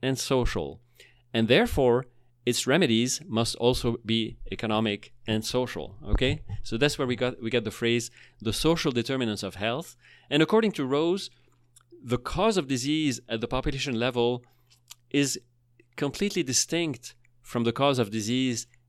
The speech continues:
at the individual level. Okay, we're, we're talking about a distinct realm of causality, right? And, uh, which, which is a little bit strange, um, i-,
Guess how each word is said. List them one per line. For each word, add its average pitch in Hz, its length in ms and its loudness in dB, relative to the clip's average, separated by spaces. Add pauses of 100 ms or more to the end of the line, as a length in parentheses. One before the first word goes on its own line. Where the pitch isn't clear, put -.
(180)
at 113 120 -4
the 113 220 -2
individual 113 640 -2
level. 90 420 -6 (460)
Okay, 135 340 -2 (220)
we're, 123 220 2 (140)
we're 123 140 0
talking 151 300 -2
about 123 260 2
a 113 80 -6
distinct 196 760 -2
realm 160 540 -2 (460)
of 120 180 0
causality, 123 800 -2 (560)
right? 123 340 -4 (680)
And, 135 640 2
uh, 127 460 4 (1300)
which, 139 280 -4
which 143 180 0
is 156 100 0
a 160 80 2
little 214 300 0
bit 247 260 -4 (300)
strange, 127 1040 -2 (640)
um, 135 640 2 (420)
i-, 113 160 -2